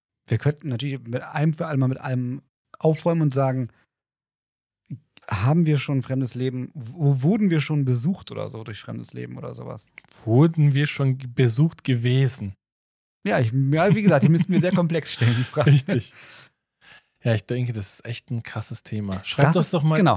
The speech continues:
Speaker 1: wollte ich grad sagen, das ist mal ein geiles Thema für die Kommentare,
Speaker 2: Ja.
Speaker 1: ohne Witz.
Speaker 2: Schreibt's mal in die Kommentare, was ihr gerne fragen würdet, welche Frage ihr stellen
Speaker 1: Ja.
Speaker 2: wollen würdet.
Speaker 1: Das würde mich auch mal interessieren. Weil wir können's ja beantworten dann.
Speaker 2: Ja.
Speaker 1: Also ihr müsst uns ja nur die Frage stellen.
Speaker 2: Genau. Welches Thema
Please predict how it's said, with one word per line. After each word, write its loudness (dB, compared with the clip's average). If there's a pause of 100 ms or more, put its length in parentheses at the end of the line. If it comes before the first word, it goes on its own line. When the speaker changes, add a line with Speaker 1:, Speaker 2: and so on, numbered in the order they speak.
Speaker 1:
wollte -2
ich -2
grad -6
sagen, -8
das -4
ist -12
mal 0
ein 0
geiles 0
Thema -6
für -12
die -20
Kommentare, 0
Speaker 2:
Ja. -4
Speaker 1:
ohne -4
Witz. -14 (140)
Speaker 2:
Schreibt's -4
mal 0
in -2
die -4
Kommentare, -6
was -10
ihr 2 (440)
gerne -4 (340)
fragen -6
würdet, -16 (120)
welche -4
Frage -6
ihr -8
stellen -8
Speaker 1:
Ja. -4
Speaker 2:
wollen -14
würdet. -16 (680)
Speaker 1:
Das -10
würde -6
mich -8
auch -8
mal -8
interessieren. -16 (460)
Weil 2
wir 2
können's 0
ja -2
beantworten -2
dann. 0
Speaker 2:
Ja. 2
Speaker 1:
Also -4
ihr -4
müsst 0
uns -10
ja -4
nur -12
die -14
Frage -6
stellen. 2
Speaker 2:
Genau. 0 (760)
Welches 2
Thema -2